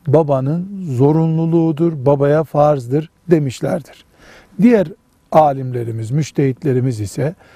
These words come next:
baba bunu Allah rızası için insanlık görevi, vicdani bir sorumluluk olarak yapar ama kanuni mecburiyeti yoktur demişlerdir.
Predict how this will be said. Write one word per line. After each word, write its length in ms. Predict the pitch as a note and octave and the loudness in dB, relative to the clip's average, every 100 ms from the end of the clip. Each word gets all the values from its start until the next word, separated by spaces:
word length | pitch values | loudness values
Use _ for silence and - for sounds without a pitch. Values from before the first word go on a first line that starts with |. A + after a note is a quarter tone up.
| - _ _ | -20 _ _
baba 400 | D3+ E3 F#3 F3+ | 2 2 0 0
bunu 320 | F3 D3+ D#3+ A3+ | 0 0 -4 0
Allah 360 | F3 F#3+ F3 | 2 2 0
rızası 440 | C#3+ C3 B2+ A2+ C#3+ | -2 -4 -4 -4 -8
için 340 | A2+ E3+ F#3 - | -6 -6 -4 0
insanlık 640 | F#3 E3 F3 D#3+ D#3+ D3 | 0 2 -2 -2 -2 -4
görevi, 420 | C#3+ B2+ C3+ D3+ | -2 0 0 0
vicdani 580 | D#3+ C#3+ E3 D#3+ E3 E3 | 0 0 2 2 0 -2
bir 60 | D3+ | -4
sorumluluk 720 | - D3 D3 D3 D3 D#3 D#3 | -4 -2 0 0 0 0 0
olarak 420 | C3+ B2 A#2 A2 | 0 0 -4 -6
yapar 340 | B2 A2 F#3+ G#3 _ _ _ _ | -6 0 -2 -2 _ _ _ _
ama 340 | E3+ C3+ C3+ F#3 _ _ _ | 0 0 -4 -6 _ _ _
kanuni 720 | - F3 F3+ F3 F3 E3+ E3+ | 0 2 2 0 0 0 0
mecburiyeti 840 | D3 C#3+ C3 C#3+ C#3 C#3 C3 G3+ - _ _ | 0 0 -2 -2 0 0 -2 -4 -6 _ _
yoktur 460 | F#3+ F#3 - C#3+ A#2+ | 2 2 0 -6 -4
demişlerdir. 680 | A#2 G#2 - D#3 C#3 B2+ - | -4 -6 -6 -6 -6 -10 -18